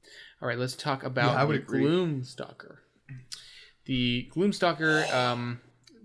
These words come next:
Speaker 1: th-, as far as I can tell, these are, uh, like, the Underdark type, um, ranger. So if you think about somebody
Speaker 2: Yeah.
Speaker 1: who, um, travels to the Underdark a lot, um, they would be pretty odd and pretty <laughs>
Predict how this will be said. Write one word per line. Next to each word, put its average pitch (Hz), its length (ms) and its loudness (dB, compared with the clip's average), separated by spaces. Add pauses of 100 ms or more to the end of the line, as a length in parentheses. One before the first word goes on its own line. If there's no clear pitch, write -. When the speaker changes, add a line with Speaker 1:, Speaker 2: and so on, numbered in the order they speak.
(120)
Speaker 1:
th-, 131 200 -8
as 147 140 -6
far 220 120 0
as 220 80 -2
I 208 60 2
can 160 100 -2
tell, 151 240 0
these 135 300 -2
are, 117 560 0 (760)
uh, 131 180 -2
like, 127 140 2
the 135 80 0
Underdark 123 600 0
type, 107 380 -4 (320)
um, 107 360 -8 (340)
ranger. 113 420 -4
So 123 180 0
if 117 100 -2
you 135 60 -2
think 185 180 -2
about 123 400 0 (560)
somebody 135 340 2
Speaker 2:
Yeah. 127 60 -6
Speaker 1:
who, 131 480 -2
um, 113 520 -4
travels 165 360 -2
to 160 80 -8
the 151 60 -2
Underdark 131 320 0
a 127 60 -6
lot, 113 400 -2 (340)
um, 110 240 -6
they 131 80 0
would 190 80 0
be 220 120 0
pretty 202 360 -8
odd 135 340 -2
and 131 140 -4
pretty 127 460 -8 (340)
<laughs> 131 60 -10